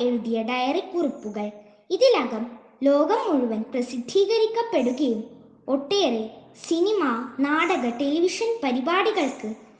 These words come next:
പ്രചോദനമാകുകയും ചെയ്തു. അനക്സ് ആകട്ടെ ഇന്ന് പ്രതിദിനം ആയിരക്കണക്കിന് സന്ദർശകരെ ആകർഷിച്ചുകൊണ്ടിരിക്കുന്ന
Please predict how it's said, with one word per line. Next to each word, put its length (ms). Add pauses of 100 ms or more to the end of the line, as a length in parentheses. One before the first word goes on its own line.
(200)
പ്രചോദനമാകുകയും 1300 (180)
ചെയ്തു. 280 (1400)
അനക്സ് 480
ആകട്ടെ 520 (260)
ഇന്ന് 320
പ്രതിദിനം 560 (520)
ആയിരക്കണക്കിന് 1000
സന്ദർശകരെ 800 (280)
ആകർഷിച്ചുകൊണ്ടിരിക്കുന്ന 1500